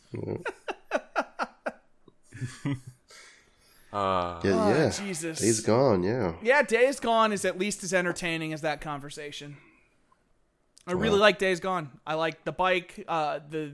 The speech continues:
Speaker 2: the development of Deacon as a character is really good. Uh, they keep introducing new and interesting people. There's just a lot going on. Like, that game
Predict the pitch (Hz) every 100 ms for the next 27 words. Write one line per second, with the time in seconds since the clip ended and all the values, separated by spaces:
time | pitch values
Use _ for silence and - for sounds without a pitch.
0 | 143 170 160 185 214 214 185 139 208 196
1 | 208 170 143 - 220 214 214 214 208 202
2 | - - _ 180 165 185 202 185 170 185
3 | 185 175 160 147 147 139 139 147 - 214
4 | 226 185 175 214 190 175 208 208 196 185
5 | - 160 - 226 220 214 214 208 196 -
6 | - _ _ 202 214 262 254 247 202 240
7 | - 240 240 196 190 185 160 165 - 202
8 | 247 185 196 196 226 269